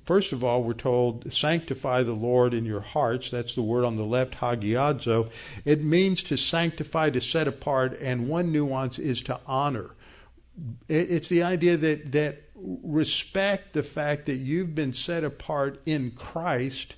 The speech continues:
and now in your life you need to reflect that,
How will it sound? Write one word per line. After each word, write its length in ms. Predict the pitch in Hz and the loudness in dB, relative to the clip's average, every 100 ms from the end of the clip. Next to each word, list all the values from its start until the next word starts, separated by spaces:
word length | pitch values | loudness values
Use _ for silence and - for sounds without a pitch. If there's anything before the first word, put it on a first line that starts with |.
| - - - - | -20 -20 -20 -2
and 200 | 131 131 | 0 2
now 280 | 147 160 151 | 2 2 0
in 280 | 151 143 131 | 0 0 2
your 280 | 139 165 | 4 4
life 440 | 131 143 156 151 147 | 2 2 2 2 0
you 260 | 151 131 151 | -4 2 2
need 400 | 135 143 151 147 | 4 2 2 0
to 440 | - 135 127 123 120 - - - | -2 2 2 2 -2 -12 -12 2
reflect 760 | 127 123 - 151 165 170 - | 2 2 -2 0 0 0 -2
that, 400 | 120 117 107 127 | -2 2 2 0